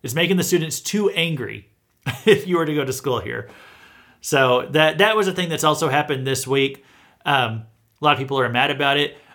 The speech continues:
I'm just gonna say this, that really helps Kyle with his defamation case. He hasn't filed any of them yet. But once he starts suing these media figures and politicians who defamed him all that time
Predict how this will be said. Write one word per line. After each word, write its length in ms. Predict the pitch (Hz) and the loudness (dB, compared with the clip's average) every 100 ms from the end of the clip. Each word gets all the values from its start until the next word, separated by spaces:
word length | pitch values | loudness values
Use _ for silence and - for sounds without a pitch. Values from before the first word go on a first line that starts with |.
| - | -2
I'm 140 | 220 | -2
just 100 | 226 | 0
gonna 160 | 226 190 | -2 0
say 200 | 202 160 | 2 2
this, 400 | 160 180 - - _ _ | 2 0 -4 -12 _ _
that 360 | 147 208 233 160 | 2 2 2 -2
really 360 | 175 202 208 202 | 0 2 2 0
helps 320 | 147 160 - | 0 -2 -4
Kyle 640 | - 139 143 156 170 - _ - | -2 0 2 2 0 -8 _ -4
with 120 | 139 | 0
his 180 | 156 117 | 2 2
defamation 680 | 147 147 151 131 135 165 156 | 0 0 0 -4 -4 -6 -6
case. 500 | 160 165 160 - - _ | -4 -4 -6 -12 -16 _
He 100 | - | 0
hasn't 240 | 160 151 - | 2 0 2
filed 300 | 147 147 151 | 4 4 0
any 180 | 147 | -2
of 100 | 139 | -4
them 120 | 123 117 | -4 -4
yet. 440 | 113 131 - - _ _ _ _ _ _ - _ | -2 -2 -4 -16 _ _ _ _ _ _ -20 _
But 140 | - 147 | -4 0
once 220 | 156 196 | 0 0
he 80 | 214 | -2
starts 340 | - 175 - | 0 -2 -2
suing 600 | - - 147 156 165 175 - _ _ _ _ _ | -6 -2 -2 -2 -4 -10 -16 _ _ _ _ _
these 300 | 147 139 - _ _ | 0 0 -6 _ _
media 440 | 127 143 156 170 | -2 0 0 -2
figures 460 | 165 180 170 175 165 | 0 -2 0 0 -2
and 180 | 143 120 | -6 -2
politicians 680 | 151 147 151 151 160 151 | 0 0 -2 -4 -4 -8
who 120 | - 139 | -8 -4
defamed 420 | 156 - 131 143 | -4 -4 -4 -4
him 100 | 156 | -4
all 120 | 156 | -2
that 180 | 156 - | -2 -6
time 380 | 160 160 180 | -8 -8 -10